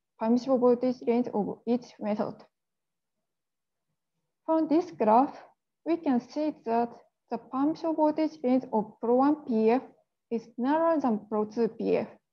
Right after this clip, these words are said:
Uh, in other words, the parameters of Pro one P F were determined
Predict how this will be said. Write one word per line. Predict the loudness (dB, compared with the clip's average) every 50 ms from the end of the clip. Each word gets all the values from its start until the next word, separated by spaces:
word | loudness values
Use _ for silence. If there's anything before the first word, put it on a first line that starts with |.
| _ _ _ _ _ _ _ _ _ _ _ _ _ _ _ _ _ _ _ _ _ _ _ -8
Uh, | -6 -4 -4 -6 -6 -2
in | 0 0 0 2
other | 4 4 6 6 6 6
words, | 6 6 6 4 4 2 0 -6 -20 _ -8 -8
the | -8
parameters | -6 -4 -2 -2 0 -2 -2 -2 -2 -4 -4 -4 -4
of | -6 -6 -6 -6 -6
Pro | -2 0 2
one | 2 2 2 0 0 -2
P | -2 0 2 2
F | 2 2 0 -6 _ _ _ _
were | -10 -8
determined | -8 -8 -8 -6 -4 -2 0 2 2 2 2 0